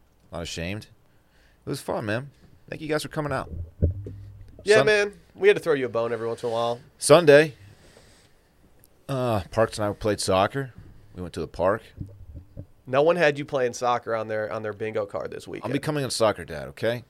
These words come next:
Speaker 1: The little guy likes soccer, so
Speaker 2: Oh.
Speaker 1: guess what? I like soccer now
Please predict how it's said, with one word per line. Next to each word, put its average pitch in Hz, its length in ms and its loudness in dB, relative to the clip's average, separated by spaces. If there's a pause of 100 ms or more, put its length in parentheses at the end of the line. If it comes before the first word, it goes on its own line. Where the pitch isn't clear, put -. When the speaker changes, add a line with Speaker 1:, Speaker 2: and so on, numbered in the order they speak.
(460)
Speaker 1:
The 90 80 -6
little 98 180 -2
guy 101 120 2
likes 95 280 0
soccer, 101 320 0
so - 140 -4
Speaker 2:
Oh. - 40 -2
Speaker 1:
guess 95 220 -2
what? 85 220 -2
I 92 60 -4
like 87 200 -4
soccer 73 360 -8
now 69 280 -12